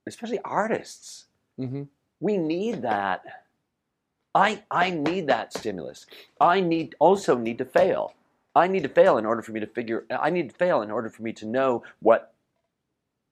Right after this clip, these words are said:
Speaker 1: what worked, which leads me to what works.
Speaker 2: Yeah, absolutely. And just thinking about, uh,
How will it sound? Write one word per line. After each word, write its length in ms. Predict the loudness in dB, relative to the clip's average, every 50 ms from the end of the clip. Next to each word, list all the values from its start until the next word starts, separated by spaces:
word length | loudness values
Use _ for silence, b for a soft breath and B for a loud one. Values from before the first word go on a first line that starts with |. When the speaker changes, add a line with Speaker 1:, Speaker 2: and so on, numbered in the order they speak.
| _ _ _ _ _ _
Speaker 1:
what 360 | -12 -2 4 4 2 4 4
worked, 380 | 2 2 2 0 -6 -20 -20 _ _ _ _ _ _ _ _ _ _ _ _
which 220 | -4 -4 -4 -4
leads 260 | -4 -6 -8 -6 -6 -6
me 340 | -6 -4 -4 -6 -8 -8 _ _ _ _ _ _ _
to 80 | -2
what 140 | 0 0 0
works. 360 | 0 -2 -4 -4 -10 -18 -18 _ _ _ _ _ _ _ _
Speaker 2:
Yeah, 180 | -6 -4 -4 -6 _ _ _ _ _ _ _ _ _ _ _ _ _ _ _ _ _ _ _ -8
absolutely. 460 | -8 -6 -6 -6 -8 -8 -8 -6 -4
And 220 | -4 -4 -4 -6
just 180 | -8 -12 -14 _ _ _ _
thinking 260 | -6 -6 -4 -4 -6
about, 360 | -4 -2 -2 -2 -2 -4 -8 _ _ _ _ _ _ _ _ _ _ _ b b b b _ _ _
uh, 600 | -6 -4 -4 -4 -6 -8 -10 -10 -12 -12 -14 -16